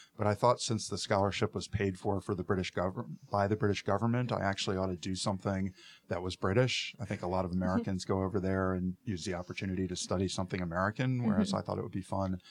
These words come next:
Speaker 1: to study something British. Um, I got interested in history. Um, I was studying a court decision, so it's not like it was unrelated to legal stuff that I was familiar with.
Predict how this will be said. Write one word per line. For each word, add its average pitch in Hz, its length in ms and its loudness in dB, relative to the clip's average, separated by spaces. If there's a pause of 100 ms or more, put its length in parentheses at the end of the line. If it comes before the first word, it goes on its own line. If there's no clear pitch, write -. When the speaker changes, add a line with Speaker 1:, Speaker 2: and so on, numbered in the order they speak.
(340)
Speaker 1:
to 101 100 -4
study 92 320 -2
something 92 360 -2
British. 101 480 0 (480)
Um, 101 320 0 (280)
I 135 40 -10
got 147 180 2
interested 143 440 4
in 117 80 2
history. 131 720 2 (100)
Um, 98 320 0
I 104 120 -2
was 104 140 0
studying 110 300 4
a 90 60 0
court 113 320 2
decision, 95 560 -4
so 98 300 -2
it's - 160 -4
not 101 160 -2
like 98 140 0
it 101 80 0
was 101 160 -2
unrelated 95 720 0
to 95 300 -2
legal 104 300 -2
stuff 92 340 -2
that 101 100 0
I 95 60 0
was 98 180 -4
familiar 98 400 2
with. 110 340 0